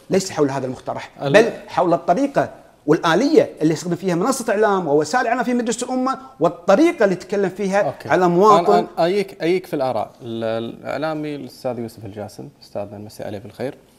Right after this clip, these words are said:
Speaker 2: كتب في تغريدة أن رد النائب أحمد الفضل على كل من دكتور سليمان، دكتور هشام، رد منطقي وموضوعي بشأن دعوتهما أو بشأن دعوتهما لرفع تجريم الإساءة للدول،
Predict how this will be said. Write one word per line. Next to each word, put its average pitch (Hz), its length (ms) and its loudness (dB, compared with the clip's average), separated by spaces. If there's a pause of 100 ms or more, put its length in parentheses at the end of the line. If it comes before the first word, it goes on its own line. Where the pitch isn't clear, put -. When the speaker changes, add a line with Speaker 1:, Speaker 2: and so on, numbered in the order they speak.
(420)
Speaker 2:
كتب 196 220 2
في 151 160 -4
تغريدة 117 640 0
أن 139 120 -4
رد 165 260 0
النائب 143 320 0
أحمد 131 260 -4
الفضل 135 400 -4
على 123 200 0
كل 139 280 -4
من 123 200 -4
دكتور 117 280 -8
سليمان، 117 340 -6
دكتور 110 320 -10
هشام، 135 380 -6
رد 208 220 -2
منطقي 143 380 -4
وموضوعي 131 540 -4
بشأن 147 520 -4
دعوتهما 135 680 -4
أو 123 120 -2
بشأن 147 320 -4
دعوتهما 139 460 -2
لرفع 143 400 0
تجريم 143 340 -4
الإساءة 156 380 -2
للدول، 117 400 -6